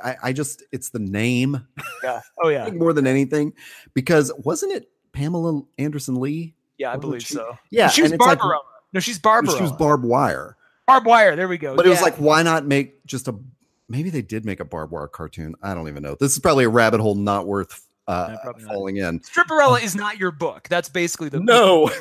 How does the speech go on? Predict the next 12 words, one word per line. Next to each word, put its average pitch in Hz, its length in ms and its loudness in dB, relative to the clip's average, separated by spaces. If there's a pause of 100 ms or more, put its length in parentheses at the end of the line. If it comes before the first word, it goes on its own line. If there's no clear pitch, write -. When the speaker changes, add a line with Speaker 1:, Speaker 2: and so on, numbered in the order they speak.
(180)
Speaker 2:
gist 190 260 -2
of 156 100 -12
this 156 140 -18
story. - 200 -8
Speaker 1:
But, 165 260 2 (300)
uh, 160 80 -4
to 151 160 -4
set 180 320 -2
that 147 180 -2
time, 131 480 -2 (120)
uh, 113 280 0
around, 139 400 0